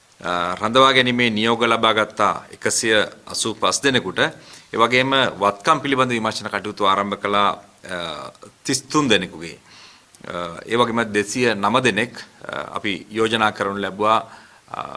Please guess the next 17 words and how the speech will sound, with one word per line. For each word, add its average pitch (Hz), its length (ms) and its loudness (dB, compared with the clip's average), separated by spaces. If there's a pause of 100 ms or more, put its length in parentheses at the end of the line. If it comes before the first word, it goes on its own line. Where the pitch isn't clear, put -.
(320)
පුනරුත්ථාපනය 107 720 0
සඳහා 104 480 0 (400)
හෙදිගරු 104 380 2
අධිකරණයේ 98 540 -4
නියෝග 92 240 -8
ලබාගෙන, 92 480 -4
අ, - 760 -10
ඒ 107 100 2
අනුව 113 160 2
ඔවුන් 117 180 0
පුනරුත්ථාපනය 95 580 -2
කිරීමට 90 420 -8 (440)
කටයුතු 92 320 -6
කරනු 90 180 -6
ලබනවා. 113 320 2 (440)
ඒ 110 40 -4
වගේම 135 340 4